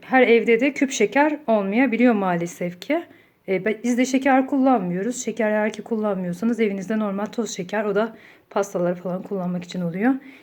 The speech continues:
İşte ben o şekerden buna güzel bir kür yapacağım. Ne kadar sürede yapacağım ve özellikle şekerden yakmamanız gerekiyor kökleri.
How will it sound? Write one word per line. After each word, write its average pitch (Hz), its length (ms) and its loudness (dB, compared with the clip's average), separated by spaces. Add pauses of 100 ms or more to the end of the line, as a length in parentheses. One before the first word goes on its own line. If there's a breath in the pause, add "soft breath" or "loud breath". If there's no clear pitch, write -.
(120 loud breath)
İşte 220 240 -6
ben 254 320 -2
o 233 60 0
şekerden 196 760 -2
buna 196 240 -4
güzel 185 380 -4
bir 240 220 -6
kür - 140 -2
yapacağım. 208 520 -2 (440 loud breath)
Ne 277 120 2
kadar 220 260 4
sürede 196 320 -4
yapacağım 254 400 4
ve 262 260 4
özellikle 262 520 2
şekerden 262 520 4
yakmamanız 220 800 2
gerekiyor 185 440 -2
kökleri. 202 560 2